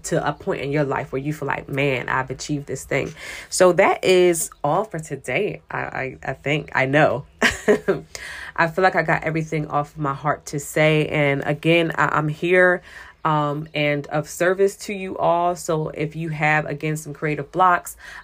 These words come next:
um, and want to learn more about how to use your music, your art, your visuals to manifest with this energy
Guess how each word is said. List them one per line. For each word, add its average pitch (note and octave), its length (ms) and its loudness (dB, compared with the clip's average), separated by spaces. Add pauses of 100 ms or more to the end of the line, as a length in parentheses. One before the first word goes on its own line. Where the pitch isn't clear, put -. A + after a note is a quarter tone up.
(100)
um, D3+ 220 0
and D3+ 120 -2
want D#3+ 180 -2
to D#3+ 100 -4
learn D3+ 300 0
more D3 260 2
about D3 240 -2
how D3+ 260 2
to D3 460 -4 (720)
use E3+ 300 2
your D#3+ 100 4
music, E3 440 0
your D3+ 160 0
art, D3+ 180 2
your D#3 100 0
visuals D3 640 -2 (340)
to - 160 -4
manifest D3+ 680 2
with D#3 340 -2
this D#3 240 -2
energy D3 480 -2